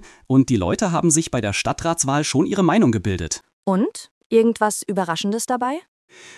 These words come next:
Speaker 1: Das kommt drauf an, wen du fragst. Die genauen Prozentzahlen kommen noch, aber es wird auf jeden Fall spannend, weil die Wahlbeteiligung insgesamt ja auch schon relativ hoch war.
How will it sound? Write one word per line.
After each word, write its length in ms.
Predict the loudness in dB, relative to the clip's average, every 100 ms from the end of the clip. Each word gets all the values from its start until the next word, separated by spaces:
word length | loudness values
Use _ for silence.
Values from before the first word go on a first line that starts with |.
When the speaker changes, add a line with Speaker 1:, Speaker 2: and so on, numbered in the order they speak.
| -2
Speaker 1:
Das 240 | 0 2
kommt 260 | 2 0 2
drauf 240 | 0 0
an, 220 | 0 2
wen 160 | 4 2
du 80 | 2
fragst. 680 | -2 -2 0 0 -2 -6 -14 -6
Die 80 | -2
genauen 360 | 0 2 2 2
Prozentzahlen 680 | 0 0 0 0 0 0 2
kommen 260 | 2 4
noch, 220 | 4 2 -2 -20 -20 -4
aber 380 | 0 2 2 0
es 120 | -2
wird 140 | 0
auf 140 | -2 0
jeden 180 | 0
Fall 180 | 0 0
spannend, 540 | 0 2 2 2 -2 -8
weil 160 | -2 0
die 120 | 0
Wahlbeteiligung 720 | 0 2 0 2 2 4 4
insgesamt 680 | 4 2 4 2 2 2 0
ja 140 | -2
auch 120 | -2
schon 180 | 0 2
relativ 460 | 4 2 0 -2 0
hoch 220 | 0 0
war. 200 | -2 -4